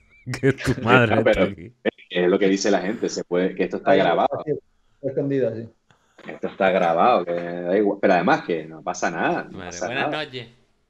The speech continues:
Speaker 2: <laughs> La, la, el, así, ¿no? Como asoma así. A ver qué hizo mi hijo ahora.
Speaker 1: Lo
Speaker 2: Hombre,
Speaker 1: vas a
Speaker 2: esta,
Speaker 1: perder,
Speaker 2: esta,
Speaker 1: dice.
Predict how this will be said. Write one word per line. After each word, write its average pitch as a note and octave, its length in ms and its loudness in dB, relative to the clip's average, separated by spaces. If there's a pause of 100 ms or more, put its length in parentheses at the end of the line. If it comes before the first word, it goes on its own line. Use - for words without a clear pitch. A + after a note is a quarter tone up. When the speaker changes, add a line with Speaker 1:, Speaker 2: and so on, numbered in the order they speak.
(800)
Speaker 2:
<laughs> G3+ 580 2 (460)
La, D3+ 220 4
la, D3 220 2
el, B2+ 240 2
así, A2+ 320 -10
¿no? - 180 -12
Como G2+ 220 -12 (100)
asoma G#2 340 -8
así. G2+ 200 -8 (1080)
A F#2+ 140 2
ver A2 140 6
qué A#2+ 60 6
hizo A#2+ 220 2
mi A#2+ 220 0
hijo G#2 160 -2
ahora. G#2+ 500 0 (1160)
Speaker 1:
Lo F#2+ 80 -4
Speaker 2:
Hombre, G#2+ 160 4
Speaker 1:
vas A2+ 80 6
a - 20 6
Speaker 2:
esta, A2+ 160 4
Speaker 1:
perder, G#2+ 280 4
Speaker 2:
esta, G2 200 -4
Speaker 1:
dice. A2 100 -14